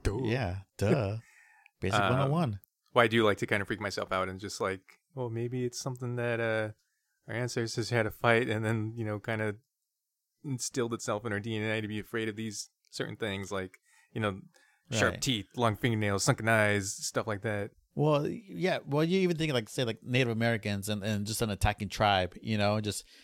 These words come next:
Speaker 2: like, just being always, like, aware that, like, someone might attack you, and if you
Speaker 1: Mm-hmm.
Speaker 2: see someone in the trees, <gasps> that, that's gonna be an enemy attacking you.
Speaker 1: Yeah.
Speaker 2: You know, that's, that's
Speaker 1: Even
Speaker 2: gotta
Speaker 1: further back,
Speaker 2: transcend.
Speaker 1: like, you know, humanity versus, like, Neanderthals.
Speaker 2: Mm-hmm.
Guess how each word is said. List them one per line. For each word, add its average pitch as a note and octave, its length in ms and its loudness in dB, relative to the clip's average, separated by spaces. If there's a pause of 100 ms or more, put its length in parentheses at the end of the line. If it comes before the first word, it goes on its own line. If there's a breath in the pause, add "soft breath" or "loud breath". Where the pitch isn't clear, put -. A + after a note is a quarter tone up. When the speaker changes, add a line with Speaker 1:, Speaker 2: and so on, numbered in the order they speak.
(160 soft breath)
Speaker 2:
like, F#2+ 200 -2 (400)
just A#2+ 260 0
being A#2+ 200 2
always, A#2 580 4
like, G#2 260 2
aware G#2 560 4
that, F#2+ 180 2
like, F#2+ 160 0
someone A2+ 320 0
might G2 140 2
attack G2 380 2
you, F2+ 200 -2
and G2 120 0
if G2 60 0
you G#2 40 0
Speaker 1:
Mm-hmm. F2 80 0
Speaker 2:
see A#2+ 160 4
someone A2 300 2
in G#2+ 80 2
the G#2 80 2
trees, G2+ 440 0 (220 loud breath)
<gasps> - 200 -20
that, A2+ 200 0
that's A2+ 160 2
gonna A#2 120 4
be G#2+ 80 8
an G#2 60 4
enemy G2+ 440 4
attacking G2 400 0
you. F#2 180 0
Speaker 1:
Yeah. F#2 220 0
Speaker 2:
You G#2 140 -6
know, F2 160 -4
that's, G#2+ 420 -2
that's B2+ 140 2
Speaker 1:
Even A2+ 40 2
Speaker 2:
gotta - 120 4
Speaker 1:
further A#2+ 200 6
back, F#2+ 40 0 (220)
Speaker 2:
transcend. F#3+ 40 0
Speaker 1:
like, G#2 160 6 (100)
you G#2+ 80 -2
know, F#2 220 0
humanity G#2 540 0
versus, G#2+ 340 -4
like, G#2 160 2
Neanderthals. G2 720 -4
Speaker 2:
Mm-hmm. A2 320 0